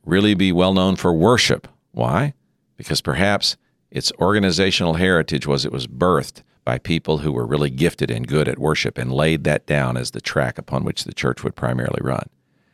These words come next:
You get the idea. And then reacting to problems in your church or community. Sometimes when a church has been far out of balance on something,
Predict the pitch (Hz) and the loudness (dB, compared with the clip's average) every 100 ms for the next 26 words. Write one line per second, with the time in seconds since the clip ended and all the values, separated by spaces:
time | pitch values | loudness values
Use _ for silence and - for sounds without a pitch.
0 | _ _ _ 196 175 - 53 50 - - | _ _ _ 2 2 0 -2 -2 -6 -10
1 | - _ _ _ _ _ _ _ - _ | -12 _ _ _ _ _ _ _ -20 _
2 | _ _ _ _ _ _ _ 92 95 104 | _ _ _ _ _ _ _ 4 6 6
3 | 90 78 - _ _ _ - 82 92 95 | 4 0 -6 _ _ _ 0 4 4 2
4 | 87 71 - 73 80 98 120 123 104 104 | 0 0 0 2 2 4 2 2 2 2
5 | 107 - 113 - 101 107 110 120 127 135 | 2 2 0 0 -2 0 0 0 0 -4
6 | - _ _ _ _ _ _ _ - 92 | -8 _ _ _ _ _ _ _ 0 0
7 | 92 123 175 110 85 117 - - _ - | 4 4 4 4 4 2 0 -6 _ -20
8 | _ _ - 78 82 - 110 107 85 71 | _ _ -2 2 2 4 2 2 2 2
9 | 71 65 - - - 87 104 123 113 110 | 0 -2 -10 -18 -2 2 4 4 4 4
10 | 107 85 71 - 71 65 67 65 | 2 2 0 0 -2 0 -2 -2